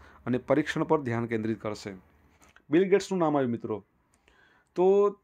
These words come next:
તમારે મને જણાવવાનું છે કે બિલ ગેટ્સ છે તેઓ વિશ્વના કેટલામા નંબરના ધનિક છે. જો તમને કહી દઉં મિત્રો, ગઈકાલના જ લેટેસ્ટ ન્યૂઝ છે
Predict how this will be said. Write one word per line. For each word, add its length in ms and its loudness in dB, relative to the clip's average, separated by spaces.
તમારે 380 6
મને 280 4
જણાવવાનું 480 2
છે 440 0
કે 160 -4
બિલ 360 2
ગેટ્સ 340 0
છે 380 2
તેઓ 800 0
વિશ્વના 640 -2
કેટલામા 540 4
નંબરના 540 2
ધનિક 400 -4
છે. 320 -12
જો 100 0
તમને 200 2
કહી 180 2
દઉં 120 0
મિત્રો, 340 -6
ગઈકાલના 480 0
જ 80 -2
લેટેસ્ટ 400 0
ન્યૂઝ 280 0
છે 360 0